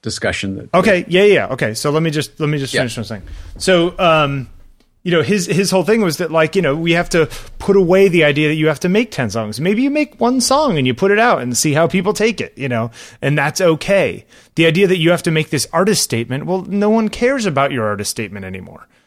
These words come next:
Speaker 2: You know, your, your, your ten, twelve song, your s-, sixty-six minute album, you know, that kind of thing.
Speaker 1: Mm-hmm,
Speaker 2: Um,
Speaker 1: mm-hmm.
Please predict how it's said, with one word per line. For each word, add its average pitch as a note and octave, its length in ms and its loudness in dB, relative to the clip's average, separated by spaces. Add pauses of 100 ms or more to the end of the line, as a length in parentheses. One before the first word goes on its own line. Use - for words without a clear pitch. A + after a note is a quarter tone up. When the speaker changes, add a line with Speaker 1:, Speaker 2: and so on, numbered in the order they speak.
(240)
Speaker 2:
You D3+ 80 0
know, B2 100 4
your, C3+ 220 2
your, C3+ 320 0
your C3 220 0
ten, C3+ 520 -2
twelve B2+ 400 0
song, A#2 540 0 (260)
your B2+ 180 -2
s-, - 400 -2
sixty-six - 760 -2
minute C3+ 320 -2
album, A2+ 480 -2 (520)
you A#2+ 80 -2
know, A2 100 0
that A#2 160 -2
kind A2 140 -4
of F2+ 80 -12
thing. - 200 -16 (320)
Speaker 1:
Mm-hmm, A#2 340 2
Speaker 2:
Um, A#2+ 480 2
Speaker 1:
mm-hmm. - 40 -14